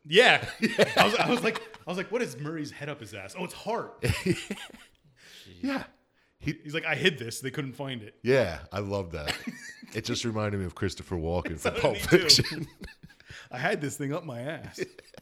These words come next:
Speaker 2: It's like, "So I hid it."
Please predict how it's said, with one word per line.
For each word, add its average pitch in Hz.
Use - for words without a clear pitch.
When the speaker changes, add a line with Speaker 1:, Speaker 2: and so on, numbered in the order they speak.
Speaker 2:
It's -
like, 107
"So 131
I 120
hid 127
it." -